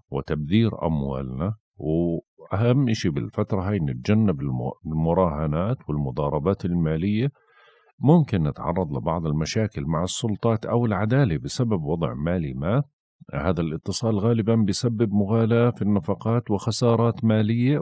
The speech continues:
وفشل في المشاريع. أما بالنسبة للزوايا اللي اليوم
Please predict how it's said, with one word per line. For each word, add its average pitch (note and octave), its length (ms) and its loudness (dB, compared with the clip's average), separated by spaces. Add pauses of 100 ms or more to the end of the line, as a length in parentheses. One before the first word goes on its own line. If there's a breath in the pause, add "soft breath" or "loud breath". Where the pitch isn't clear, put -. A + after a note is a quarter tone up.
وفشل A2+ 800 0 (160)
في E2+ 100 -2
المشاريع. D#2+ 640 0 (1900)
أما E3+ 220 6
بالنسبة D#3 420 4
للزوايا C3 640 6
اللي B2 280 4
اليوم G#2+ 720 4